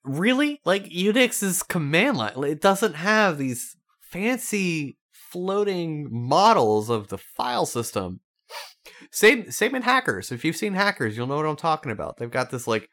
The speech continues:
three D, like, cyberspace kind of a thing. Back when cyberspace was a word that was just coming out and people felt the need to visually represent that.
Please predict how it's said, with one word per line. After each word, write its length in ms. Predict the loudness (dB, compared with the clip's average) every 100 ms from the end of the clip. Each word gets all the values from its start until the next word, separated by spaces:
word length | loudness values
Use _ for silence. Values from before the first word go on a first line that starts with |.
| _ -14
three 360 | -6 0 2 4
D, 560 | 4 4 2 0 -2 -2
like, 240 | -4 -2
cyberspace 1120 | -4 2 4 4 2 -2 2 2 2 0 -4
kind 240 | -2 -2 0
of 80 |
a 40 | -4
thing. 300 | -4 -4 -2
Back 180 | -6 -4
when 220 | -6 -8
cyberspace 800 | -10 -6 -4 -2 -4 -2 -2 -2
was 140 | -6
a 60 | -6
word 320 | -2 -2 0
that 100 | -2
was 140 | -6 -8
just 240 | -10 -8
coming 280 | -8 -6 -4
out 280 | -2 -2 -4
and 80 |
people 240 | -8 -12 -8
felt 200 | -6 -6
the 80 | -6
need 220 | -6 -6
to 120 | -6
visually 380 | -6 -6 -8 -8
represent 560 | -6 -6 -4 -2 -2
that. 300 | -2 -4 -4